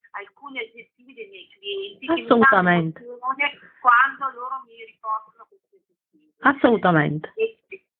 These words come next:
Speaker 1: e la parola che è comune a tutti è la gioia,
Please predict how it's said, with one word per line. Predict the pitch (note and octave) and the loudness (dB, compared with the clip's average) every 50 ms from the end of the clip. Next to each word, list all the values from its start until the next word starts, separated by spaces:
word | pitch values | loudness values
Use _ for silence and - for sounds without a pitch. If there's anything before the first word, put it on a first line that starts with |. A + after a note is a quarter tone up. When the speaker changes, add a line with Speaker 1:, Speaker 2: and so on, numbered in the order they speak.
| _ _ _ _ _ _ _ _ | _ _ _ _ _ _ _ _
Speaker 1:
e | - A4 A4+ A3 A3 G#3+ - G3+ G3+ G3+ G3 F#3+ F#3+ F#3+ - - - E3 _ _ _ _ _ _ _ _ _ _ _ _ _ _ _ _ _ | -2 2 2 2 2 2 0 -4 -4 -6 -6 -8 -10 -12 -14 -18 -20 _ _ _ _ _ _ _ _ _ _ _ _ _ _ _ _ _ _
la | - G4 G#4 G#4+ - G3+ - | -2 0 2 4 4 4 4
parola | A#3 A#3+ A#3+ B3 C4 C4 C4 B3+ C4 B3+ B3 A#3+ A#3 A3+ A3 G#3+ G3+ F#3+ F#3 - - _ _ _ _ _ _ _ _ | 4 4 6 6 6 6 6 6 4 2 2 4 6 6 6 6 4 2 -2 -4 -8 _ _ _ _ _ _ _ _
che | - A4 G#4 G4+ G4 F#4+ F#4+ - F#4 - - - - | -12 -12 -10 -10 -10 -12 -12 -14 -16 -16 -18 -18 -18
è | - G3+ - | -18 -18 -16
comune | - - A#3 A3+ B3 B3 A#3+ A#3 B3 | -14 -14 -14 -12 -14 -12 -6 -4 -2
a | A#3 - | -2 -4
tutti | - C4 B3+ - _ _ _ C#4+ C#4 - - C#4+ - - - | -6 -14 -16 -18 _ _ _ 0 2 4 4 2 0 -4 -8
è | - G#3 G#3 | -4 0 2
la | G#3 G3+ G3+ G3+ | 2 2 2 0
gioia, | G#3 G3 F3+ E3 D#3 D#3+ D#3 D#3 D#3+ D3 D3 D3 - | -2 -2 -2 -2 -2 -4 -6 -6 -4 -4 -4 -4 -6